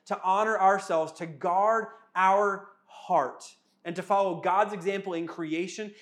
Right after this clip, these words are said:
and God's example in, in his interactions with, with humanity, to establish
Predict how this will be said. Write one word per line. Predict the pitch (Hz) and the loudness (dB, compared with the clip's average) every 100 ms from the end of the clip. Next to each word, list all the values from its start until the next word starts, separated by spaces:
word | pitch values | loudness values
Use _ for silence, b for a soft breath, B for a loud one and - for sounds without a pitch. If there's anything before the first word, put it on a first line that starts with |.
| B | B
and | 156 160 | -10 0
God's | 185 202 202 | 4 4 2
example | 208 165 196 202 190 185 | -4 -4 -4 -4 -6 -6
in, | 180 175 - b b | -8 -8 -12 b b
in | 185 | -4
his | 175 | -4
interactions | 180 202 202 190 196 190 156 | -2 0 0 0 -2 -8 -8
with, | 175 175 - | -8 -10 -12
with | 175 180 | -12 -10
humanity, | 190 180 175 165 139 131 b b b | -8 -6 -6 -6 -10 -14 b b b
to | 190 | -8
establish | 175 - 214 196 180 147 143 - | -8 -6 -2 0 0 -4 -10 -16